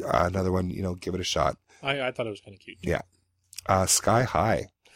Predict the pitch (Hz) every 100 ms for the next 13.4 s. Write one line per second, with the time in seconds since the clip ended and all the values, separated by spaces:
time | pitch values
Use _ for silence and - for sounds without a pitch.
0 | - - _ _ - - - - - -
1 | - 190 165 185 - 160 - 165 156 -
2 | 147 135 135 131 120 131 160 190 - 127
3 | 131 - 135 143 - 147 120 - 117 123
4 | - 117 - 120 120 123 107 107 101 104
5 | 104 - 107 95 95 101 - - 98 -
6 | 107 - 113 98 98 - 95 92 95 95
7 | 95 95 - 98 98 - 98 95 - 104
8 | 98 95 95 - 92 95 95 98 98 92
9 | 95 - 107 104 101 95 101 117 - -
10 | - - - 101 104 104 104 107 - 104
11 | 101 98 98 110 104 92 95 98 104 104
12 | 101 98 - - - 98 98 92 95 95
13 | 95 - 127 120